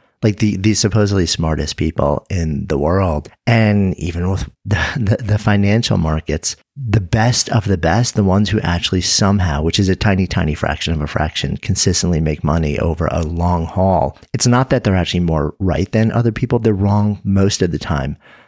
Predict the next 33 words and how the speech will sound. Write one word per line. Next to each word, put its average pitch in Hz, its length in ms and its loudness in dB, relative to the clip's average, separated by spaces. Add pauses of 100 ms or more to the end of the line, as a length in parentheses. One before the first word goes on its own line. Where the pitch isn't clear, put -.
(140)
The 104 100 2
big 98 180 2
difference 87 380 0
is 85 140 0
that 85 260 0
they 87 100 2
actually 95 300 0
just 98 240 0
know 92 360 2
which 87 380 -2
ones 82 520 0 (440)
to - 80 0
fold 87 380 0
really 85 340 0
fast, - 640 -2 (320)
and 95 200 2
they 92 60 2
have 90 200 0
the 90 40 -2
capacity 82 680 -2
to - 120 -2
run 82 520 0
with 80 160 -2
the 76 100 -2
ones 76 400 -2
that 69 160 -2
have 80 180 -4
potential 85 540 -2
for 78 220 -6
longer. 95 480 2
So - 160 -2
they 92 100 0
have 87 240 0